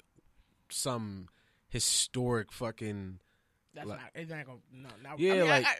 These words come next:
Speaker 2: they gonna try, but it's not gonna be them.
Speaker 1: Yeah, I think they're trying to, like, yeah, like, their shit is beyond, like, money. Like, Kevin and him probably got way more money than motherfucker. But when you see, like, 'cause when you see Kevin talk, he's trying to do,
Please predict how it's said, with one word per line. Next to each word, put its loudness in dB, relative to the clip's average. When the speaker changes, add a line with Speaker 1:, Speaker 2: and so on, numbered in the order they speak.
Speaker 2:
they 4
gonna -2
try, 0
but -8
it's -8
not -8
gonna -16
be -14
them. -18
Speaker 1:
Yeah, 4
I 6
think 2
they're 2
trying 2
to, 0
like, 0
yeah, 4
like, 4
their 0
shit 0
is 0
beyond, -2
like, -8
money. -4
Like, -8
Kevin 0
and -2
him -2
probably 0
got -6
way -4
more -6
money -8
than -10
motherfucker. -10
But -10
when 0
you 2
see, 0
like, 2
'cause 0
when -2
you 0
see -6
Kevin -2
talk, 0
he's -4
trying -2
to -4
do, -4